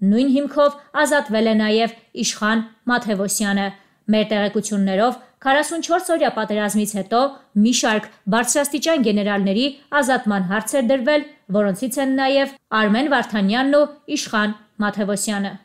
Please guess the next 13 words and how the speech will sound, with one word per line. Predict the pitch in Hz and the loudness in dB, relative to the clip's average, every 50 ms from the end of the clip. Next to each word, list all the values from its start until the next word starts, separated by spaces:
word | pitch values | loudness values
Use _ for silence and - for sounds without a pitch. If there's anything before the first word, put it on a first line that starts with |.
| _ - | _ -2
Հետագայում | 240 240 240 254 240 208 226 226 226 240 240 | 0 0 2 2 2 2 2 2 4 4 2
սպասվում | 233 - - 226 220 - - 277 294 294 302 | 2 2 0 0 0 0 0 2 2 4 4
են | 302 294 302 - - - 202 220 | 2 0 -4 -6 -4 0 2 2
բազմաթիվ | 240 247 220 240 262 262 262 311 320 233 202 | 4 4 4 4 2 2 2 0 2 2 2
բացահայտումներ | 220 208 - 240 220 196 208 202 202 208 190 196 190 196 226 277 285 277 - - - 220 240 | 2 0 0 0 0 0 0 0 0 2 2 2 4 4 4 2 2 0 -4 -6 -2 2 2
և | 240 233 214 220 | 4 6 6 6
նոր | 254 285 247 214 | 6 4 4 2
հրամանագրեր | 233 233 226 214 214 208 208 202 190 196 226 269 294 285 - - _ - | 2 2 4 4 4 2 2 0 0 2 2 2 2 2 -2 -8 _ 0
տվյալ | 254 240 214 247 240 233 220 214 | 2 2 4 4 4 2 2 2
պաշտոնյաներին | 240 226 214 - - 233 220 214 214 208 202 202 196 202 269 285 285 277 - - _ - 254 254 | 2 0 0 0 2 2 4 4 4 4 4 4 4 4 2 2 0 -2 -6 -10 _ -2 0 0
աշխատանքից | - - 262 240 247 233 208 202 196 262 269 - 294 262 | 0 0 0 0 0 2 0 0 0 0 0 2 2 2
ազատելու | 247 214 262 240 240 247 240 233 240 247 254 247 247 - - _ - | 2 2 2 0 2 0 2 2 2 2 2 0 -2 -6 -12 _ 0
համար։ | 240 226 202 196 185 185 185 - | 2 4 4 4 2 0 -4 -8